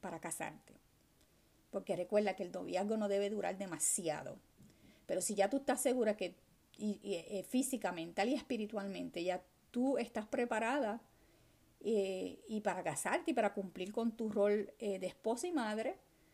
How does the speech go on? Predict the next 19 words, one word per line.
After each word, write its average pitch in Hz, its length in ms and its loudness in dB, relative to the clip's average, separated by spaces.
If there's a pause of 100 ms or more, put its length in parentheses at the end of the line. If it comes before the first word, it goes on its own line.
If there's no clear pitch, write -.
(320)
pues 202 160 2
entonces, 254 800 0
eh, 196 440 -4
esa 233 320 -4
será 214 300 -2
la, 208 320 -4
la 185 480 -10
edad 190 300 -6
correcta 247 600 0
y, 240 320 0
y 214 140 -2
Dios 208 260 -2
también, 320 540 0
pues, 214 200 -2
te 196 160 -2
traerá 185 380 -6
a 196 40 -6
la 202 120 -4
persona 214 560 -2